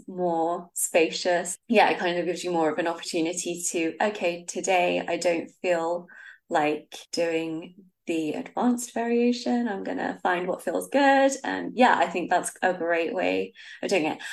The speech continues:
Another thing that's interesting that you mentioned, n-, uh, not necessarily having, like, the levels, uh, uh, like, beginners, advanced, aren't,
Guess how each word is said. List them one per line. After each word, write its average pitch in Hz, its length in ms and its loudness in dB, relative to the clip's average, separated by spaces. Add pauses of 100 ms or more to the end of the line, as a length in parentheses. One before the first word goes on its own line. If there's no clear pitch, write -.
(100)
Another 247 380 8
thing 190 200 0
that's 165 180 -4
interesting 185 580 -2
that - 240 -4
you 180 340 -4
mentioned, 175 640 -2
n-, 180 240 -4 (120)
uh, 175 400 0
not 185 280 -2
necessarily 185 520 0
having, 180 340 -2
like, 165 340 -4 (460)
the 175 560 2
levels, 220 880 4 (160)
uh, 196 220 4
uh, - 160 0 (100)
like, 156 300 -4
beginners, 170 520 -4
advanced, 165 800 -2
aren't, 170 380 2